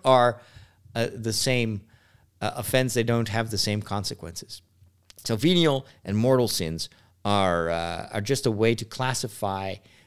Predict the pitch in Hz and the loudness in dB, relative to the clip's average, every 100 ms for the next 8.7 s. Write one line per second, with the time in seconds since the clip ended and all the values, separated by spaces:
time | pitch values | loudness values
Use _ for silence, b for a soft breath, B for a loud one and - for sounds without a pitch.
0 | b - 104 92 87 92 - 117 127 113 | b -6 -4 -2 -4 -8 -2 -2 -2 -4
1 | 113 127 123 - 185 202 139 107 - - | -4 -4 -4 0 0 2 0 -2 -4 -4
2 | 143 156 147 113 104 101 113 131 123 - | -2 -2 -6 -6 -6 -6 -4 -4 -4 -6
3 | 101 104 110 117 110 107 101 101 101 98 | -8 -4 0 0 -2 -2 2 2 0 -2
4 | 98 98 - 110 - 95 - 85 98 B | -4 -8 -10 -12 -12 -12 -6 -6 -6 B
5 | B - 123 226 285 208 110 - 87 113 | B -14 -4 -2 2 4 4 2 -2 -4
6 | - b b b - 175 175 160 160 b | -8 b b b 2 4 4 4 0 b
7 | b b b b _ _ _ - 226 - | b b b b _ _ _ -20 -20 -20
8 | - _ - 202 196 196 | -20 _ -10 -4 -2 -2